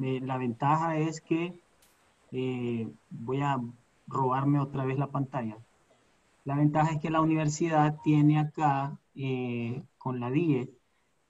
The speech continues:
la licencia de Zoom, ¿verdad? Entonces uno puede, puede reservar aquí la clase y no se le va a cortar en cuarenta minutos, como lo hace la licencia básica. Bueno, no es licencia, es un,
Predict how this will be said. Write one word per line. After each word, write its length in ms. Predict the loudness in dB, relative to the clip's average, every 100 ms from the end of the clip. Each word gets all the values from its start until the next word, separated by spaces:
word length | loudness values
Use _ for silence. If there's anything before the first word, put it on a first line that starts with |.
| _
la 160 | -2 0
licencia 520 | 2 2 2 4 2
de 120 | 2
Zoom, 280 | 2 4 4
¿verdad? 280 | 2 0 0
Entonces 340 | 0 0 2 6
uno 260 | 6 4
puede, 640 | 2 2 4 4 4 2 -6
puede 340 | -4 -2 0
reservar 560 | 0 -2 -4 -2 0 -2
aquí 400 | -4 -4 -2 0
la 180 | -4
clase 460 | -4 -2 -2 -2 -6
y 280 | -6 -2 0
no 340 | 2 0 -2 -2
se 160 | -4
le 100 | -2
va 100 | -4
a 60 | -6
cortar 460 | -8 -8 -6 -6 -6 -10 -12 _ _ -16
en 180 | -12 -10
cuarenta 380 | -6 -4 -2
minutos, 440 | -2 0 0 0 -6
como 180 | -4 -4
lo 100 | -4
hace 160 | -4
la 120 | -4 -4
licencia 420 | -4 -4 -4 -2
básica. 420 | -4 -4 -14 -18 _ _ 2
Bueno, 220 | 2 4
no 140 | 2
es 80 | 2
licencia, 500 | 2 0 -4 -4 -6
es 120 | -6
un, 260 | -4 -6